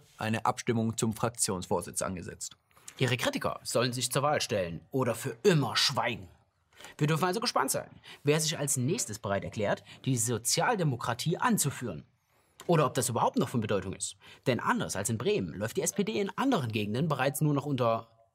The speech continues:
Speaker 2: Sonstige.
Speaker 1: Trotz des Versagens der sonstigen Partei Deutschlands hat auch der schwarze Koalitionspartner wenig zu lachen.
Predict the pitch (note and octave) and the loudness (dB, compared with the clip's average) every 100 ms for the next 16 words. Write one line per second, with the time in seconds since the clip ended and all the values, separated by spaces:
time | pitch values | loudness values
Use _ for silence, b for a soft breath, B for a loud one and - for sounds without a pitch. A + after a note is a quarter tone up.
0 | _ - A2+ A#2+ - G#2 - _ _ _ | _ -4 0 0 0 -6 -12 _ _ _
1 | _ _ _ _ _ _ _ _ _ _ | _ _ _ _ _ _ _ _ _ _
2 | _ _ _ _ _ _ _ _ _ _ | _ _ _ _ _ _ _ _ _ _
3 | _ _ _ _ _ _ _ _ _ _ | _ _ _ _ _ _ _ _ _ _
4 | - - G3+ - G#3 - A#2 - C#3 A2+ | -8 2 2 2 0 2 2 4 2 2
5 | C#3+ - A2 G#2+ G#2+ B2+ D#3+ D3 B2+ C3 | 2 4 4 6 4 2 0 0 2 4
6 | A#2 G#2+ G#2+ - D3+ E3+ E3 F3 D3+ - | 4 4 4 4 2 4 4 4 2 4
7 | C#3+ - - F#2 - A2+ G#2+ F#2+ F2 C3+ | 4 4 4 4 4 0 0 0 0 0
8 | D3 - A2+ B2+ B2 A2 A#2 F2 - F2+ | 0 0 0 2 0 2 2 0 -2 -2
9 | C2+ - | -2 -8